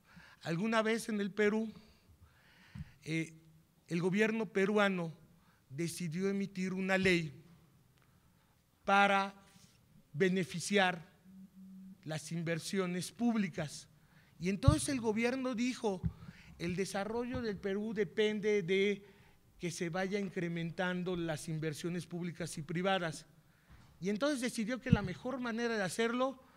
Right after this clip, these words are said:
era expropiando y descatalogando a todos los monumentos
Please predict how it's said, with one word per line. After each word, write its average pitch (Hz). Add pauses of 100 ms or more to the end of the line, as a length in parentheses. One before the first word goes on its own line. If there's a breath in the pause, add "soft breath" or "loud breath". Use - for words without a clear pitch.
(240 loud breath)
era 208
expropiando 220 (200)
y 170
descatalogando 180
a 156
todos 196
los 170
monumentos 147